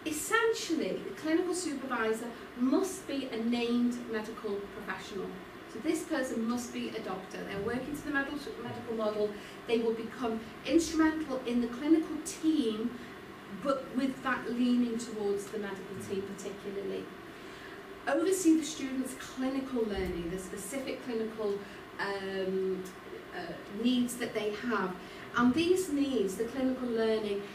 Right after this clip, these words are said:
is directed from, from their own knowledge, the learning outcomes of the programme. And then also we have, we've, we've put them together into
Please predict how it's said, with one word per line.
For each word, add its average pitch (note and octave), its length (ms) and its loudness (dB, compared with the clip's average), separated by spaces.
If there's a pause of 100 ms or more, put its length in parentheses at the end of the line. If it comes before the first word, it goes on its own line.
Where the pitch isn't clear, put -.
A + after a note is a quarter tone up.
(180)
is A#3+ 360 2
directed A#3+ 720 4
from, A3 600 0
from A3 260 -2
their A#3 220 2
own C#4 420 4
knowledge, G#3 440 0 (240)
the A3 80 -2
learning A#3+ 380 4
outcomes G#3+ 380 0
of G3+ 100 -4
the F3+ 80 -6
programme. F#3+ 600 -2 (280)
And A#3 140 2
then A#3+ 180 -2
also C4 340 0
we A#3+ 200 0
have, B3 360 4 (340)
we've, C#4+ 300 2 (460)
we've B3 220 4 (400)
put - 180 4
them D#4+ 180 8
together A#3+ 500 4
into A3 360 4